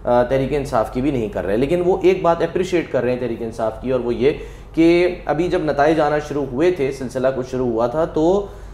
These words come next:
अ, तहरीक इंसाफ की जानिब से ये बात अलल ऐलान कह दी गई थी कि जी हम गैर मशरूत सपोर्ट करेंगे जमात इस्लामी के जो, अ,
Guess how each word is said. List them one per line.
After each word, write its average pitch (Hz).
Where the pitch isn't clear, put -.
अ, 170
तहरीक 175
इंसाफ 214
की 180
जानिब 135
से 147
ये 135
बात 127
अलल 135
ऐलान 120
कह 151
दी 175
गई 123
थी 110
कि 139
जी 143
हम 139
गैर 139
मशरूत 127
सपोर्ट 139
करेंगे 113
जमात 127
इस्लामी 117
के 117
जो, 113
अ, 107